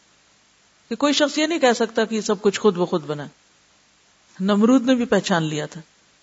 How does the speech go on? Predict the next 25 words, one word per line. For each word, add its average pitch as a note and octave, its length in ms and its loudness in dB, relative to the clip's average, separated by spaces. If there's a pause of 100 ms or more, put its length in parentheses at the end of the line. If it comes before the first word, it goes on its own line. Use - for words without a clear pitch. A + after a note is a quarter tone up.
(260)
فرعون G#3 340 6
نے A#3 80 6
بھی A3 100 2
پہچان F3+ 440 2
لیا D3+ 240 -2
تھا، D3 180 -10 (460)
ابو F3 180 4
جہل F#3 300 4
نے G#3+ 140 6
بھی G3+ 100 2
پہچان E3+ 440 0
لیا D#3 240 -2
تھا، D3+ 200 -10 (200)
یہود G#3 360 6
نے A3+ 100 6
بھی A3 160 2
پہچان F3 400 2
لیا D#3 260 -2
تھا، D3 220 -8 (1080)
ہرقل G#3 360 2
نے G3+ 80 2
بھی G3+ 120 0
پہچان E3+ 460 0
لیا D#3 260 0
تھا، C#3+ 220 -6